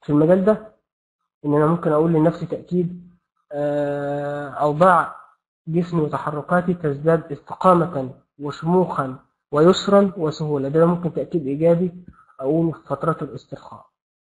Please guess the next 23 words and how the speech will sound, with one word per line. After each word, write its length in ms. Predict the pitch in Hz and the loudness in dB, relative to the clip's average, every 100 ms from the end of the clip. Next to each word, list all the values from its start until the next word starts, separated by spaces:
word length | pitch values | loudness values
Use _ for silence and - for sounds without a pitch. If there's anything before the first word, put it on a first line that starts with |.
| _ _ _ _ _ | _ _ _ _ _
آه، 260 | 127 127 127 | -14 -8 -2
ممكن 300 | 165 175 170 | 0 0 2
أقول 200 | 160 170 | 2 0
تأكيد 400 | 170 - 185 - | -4 -8 -14 0
تاني 200 | 185 175 | 2 4
برضو، 300 | 170 156 131 - _ _ _ 160 | 4 2 -4 -16 _ _ _ 0
"أنا 400 | 165 156 135 - | 2 2 -2 -10
دائمًا 680 | 143 143 139 180 190 190 185 - | -4 -2 0 2 4 4 2 -10
في 120 | 151 139 | -10 -8
حالة 380 | - 165 151 | 0 2 2
من 300 | 143 156 151 | 0 -2 -2
الإدراك 560 | 139 131 139 156 160 - | -4 -6 -2 2 2 0
والتركيز 720 | 135 - 135 - 156 156 139 - _ _ _ _ _ _ _ _ - | -12 -10 -14 -8 -4 -2 -4 -12 _ _ _ _ _ _ _ _ -4
المستمر". 540 | 160 156 - 127 127 - - _ _ _ _ _ _ _ _ _ _ _ _ _ _ _ _ - | -2 -2 -4 -12 -12 -20 -20 _ _ _ _ _ _ _ _ _ _ _ _ _ _ _ _ -12
طيب، 200 | 120 - _ _ _ _ _ _ _ _ _ | -12 -12 _ _ _ _ _ _ _ _ _
في 180 | - 233 | -2 0
تدريبات 520 | 185 165 160 170 196 | 2 2 2 4 2
بتساعد 560 | 160 151 - 190 170 147 | 2 -6 2 4 6 4
على 320 | 151 160 151 - - | 4 4 -2 -6 -14
الوصول 380 | 143 147 - 180 | -8 -8 -6 -6
للياقة، 720 | 156 131 127 131 120 - - - | -4 -6 -6 -6 -6 -10 -20 -6
زي 200 | 147 156 | 0 0
إيه؟ 280 | 131 127 | 2 -2